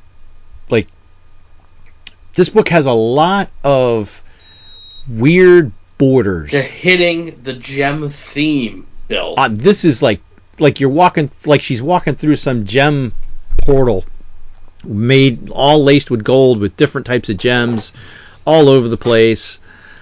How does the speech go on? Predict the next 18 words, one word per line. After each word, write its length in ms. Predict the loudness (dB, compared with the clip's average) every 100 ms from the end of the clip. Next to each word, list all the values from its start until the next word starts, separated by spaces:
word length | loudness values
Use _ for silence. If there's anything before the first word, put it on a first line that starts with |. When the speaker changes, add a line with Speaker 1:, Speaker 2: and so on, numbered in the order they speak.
| -10
Speaker 1:
I 60 | -2
mean, 480 | 0 2 0 -4 -8 _ _
it's 520 | -2 -2 -2 -10 -12 -14 -20 -20 -8
massive. 600 | 0 0 0 -4 -10 -10
And 160 | -6 -2
then, 720 | 0 0 -2 -4 -8 -14 -16 -18 -20 -14 -6
uh, 420 | -4 -4 -6 -8 -14 -18 -18 -18 -20 -20 -20 -4
Amethyst 560 | -2 0 0 0 0
is, 200 | -6 -6
is 320 | -6 -8 -10
running 500 | -10 -4 -2 -2 -4
from, 520 | -8 -8 -6 -4 -4 -6 -12 -20 -20 -20 -20 -20 -8
uh, 460 | -6 -4 -6 -6 -6
I 80 | -6
believe 460 | -4 -2 0 0
that's 260 | 2 -2 -4
Dark 380 | -6 -4 -4 -4
Opal. 480 | -2 -2 -2 -4